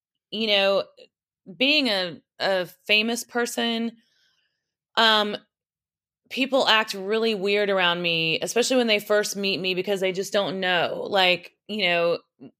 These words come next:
the stereotypical famous person is,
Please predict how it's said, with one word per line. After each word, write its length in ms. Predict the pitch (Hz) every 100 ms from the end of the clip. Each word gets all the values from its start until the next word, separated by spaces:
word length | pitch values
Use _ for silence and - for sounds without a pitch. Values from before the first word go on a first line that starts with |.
| _ 175
the 220 | 185 208
stereotypical 1200 | - 226 233 226 220 196 202 202 185 180 175 165 - _ _
famous 380 | - 226 226 220
person 600 | 208 180 - 175 175 180
is, 480 | - 180 180 170